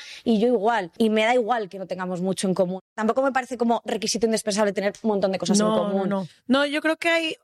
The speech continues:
Speaker 2: para mí son dos cosas. Una, ahora que están creciendo mis sobrinas y me preguntan si deberían de meterlas a la misma escuela, una parte de mí rechaza t-, absolutamente todo,
Speaker 1: Yo estoy en ese punto.
Speaker 2: todo el
Speaker 1: Sí, sí,
Speaker 2: sistema,
Speaker 1: sí.
Speaker 2: pero otra parte de mí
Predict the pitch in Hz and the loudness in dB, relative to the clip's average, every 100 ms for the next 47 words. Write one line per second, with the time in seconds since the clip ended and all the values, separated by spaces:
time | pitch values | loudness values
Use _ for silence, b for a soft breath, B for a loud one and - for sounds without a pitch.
0 | - - - 247 262 269 302 285 269 247 | -10 -8 -2 0 0 0 0 0 0 0
1 | 214 208 - 233 254 262 277 - 214 220 | 2 0 2 2 2 0 -2 0 0 0
2 | 247 240 226 - _ _ 202 - 208 202 | 0 -2 -4 -8 _ _ -2 0 -2 -2
3 | 214 220 220 220 - 202 202 202 214 208 | -2 2 2 2 2 2 4 2 4 2
4 | 180 208 196 196 202 202 - - 208 196 | 2 2 2 2 0 -2 -2 0 2 2
5 | 190 202 214 208 196 202 196 196 185 190 | 2 2 0 0 0 0 2 2 4 2
6 | 190 - 196 220 - _ 226 240 254 262 | 2 2 0 -2 -8 _ 2 2 0 -4
7 | 240 262 233 226 226 226 - - 240 240 | -2 -2 0 0 2 0 0 0 0 0
8 | 170 - - - 226 - 262 262 - 285 | -4 -6 -6 -4 -4 0 0 0 -4 -2
9 | 285 254 269 - 247 247 262 233 - 262 | -4 -4 -4 2 2 2 0 0 0 -2
10 | 240 185 185 240 247 262 262 233 180 240 | -2 -6 0 2 2 0 0 0 2 0
11 | 240 277 - 220 - 233 262 262 240 - | 0 -2 0 -2 -2 -2 -2 -2 -6 -2
12 | 247 233 214 226 - | -2 0 0 -2 -6